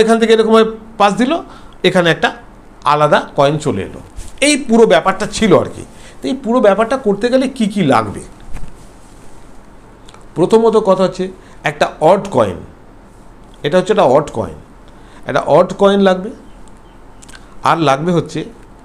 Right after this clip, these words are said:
একটা, দুটো, তিনটে,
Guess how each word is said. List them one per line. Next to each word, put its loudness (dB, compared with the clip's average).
একটা, -2
দুটো, -2
তিনটে, -6